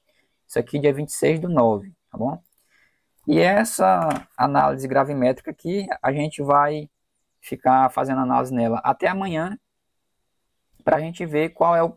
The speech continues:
qual é o percentual de umidade no solo que esse solo consegue segurar.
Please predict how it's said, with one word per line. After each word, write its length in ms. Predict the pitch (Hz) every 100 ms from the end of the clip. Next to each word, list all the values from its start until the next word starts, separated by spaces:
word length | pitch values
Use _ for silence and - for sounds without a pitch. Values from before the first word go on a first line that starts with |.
| _
qual 260 | - 175 170
é 80 | 160
o 60 |
percentual 560 | 165 170 165 160 156 156
de 60 |
umidade 340 | 165 160 143 147
no 100 | 175
solo 460 | - 156 165 180 - - - - _ _ -
que 100 | -
esse 180 | 185
solo 300 | - 170 165
consegue 380 | 175 175 175 160
segurar. 480 | - 170 185 147 110